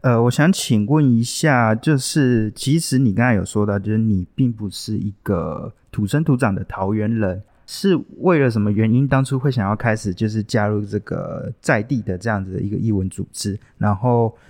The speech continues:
就你自己的观察，就是跟你原本出生的地方跟桃园，你觉得有什么差异？然后有没有遇到一些什么比较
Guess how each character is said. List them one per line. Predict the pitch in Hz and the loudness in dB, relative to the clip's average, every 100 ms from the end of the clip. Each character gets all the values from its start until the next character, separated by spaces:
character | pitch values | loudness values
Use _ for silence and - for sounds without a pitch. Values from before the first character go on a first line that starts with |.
| _ _ _ _ _ _ _ _ _ | _ _ _ _ _ _ _ _ _
就 | 220 | 0
你 | 170 113 | 2 0
自 | - 165 | -2 -10
己 | - | -10
的 | 95 110 | -8 -4
观 | 131 120 | 0 -2
察， | 139 110 98 | 0 0 2
就 | 110 | 2
是 | 120 117 | 0 0
跟 | 123 123 | 2 2
你 | 107 | 4
原 | 107 | 2
本 | 110 98 | 0 -2
出 | 95 113 | -2 -4
生 | 110 113 | 0 0
的 | 107 | 0
地 | - 113 | 0 -2
方 | 107 107 104 104 110 | 0 -2 0 -2 -6
跟 | - 113 | -2 0
桃 | 117 104 101 | 0 -2 -2
园， | 101 95 101 _ _ _ | -2 -6 -8 _ _ _
你 | 117 | 0
觉 | - 135 | 2 2
得 | 156 | 2
有 | 123 110 | 4 2
什 | 127 - | 0 -2
么 | 95 95 | -4 -6
差 | - - 123 110 110 - | -10 -12 -2 0 0 0
异？ | 120 95 | -4 -2
然 | 92 92 | -4 -4
后 | 101 101 101 - - _ _ _ | -4 -2 -2 -6 -12 _ _ _
有 | 107 | 0
没 | 113 | 2
有 | |
遇 | 120 | 2
到 | 113 110 | 0 0
一 | |
些 | 110 107 | 2 -2
什 | 101 | -2
么 | 95 | -10
比 | 90 | -10
较 | - 101 98 95 98 | -4 -2 -2 -4 -6